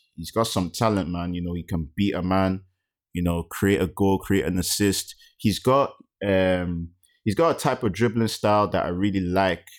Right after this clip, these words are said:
You know, it kinda, it kinda remind me of, um, Emile Smith Rowe when he was fit and firing.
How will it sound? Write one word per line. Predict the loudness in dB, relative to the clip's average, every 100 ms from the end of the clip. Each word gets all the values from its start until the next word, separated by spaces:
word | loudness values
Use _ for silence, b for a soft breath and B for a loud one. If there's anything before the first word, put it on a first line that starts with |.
| _ _ _ _ -2
You | 2
know, | 4 2
it | 0
kinda, | -2 2 2 0 -4
it | -8
kinda | -2 0 2
remind | 2 2 2 2
me | 0 0
of, | 0 -2
um, | -2 -2 -4 -6 -8 -6
Emile | 0 2
Smith | 2 0 -2 0
Rowe | 0 2
when | 2 0
he | 0
was | -2 -6
fit | -4 -4
and | -4 -4
firing. | 0 2 2 -2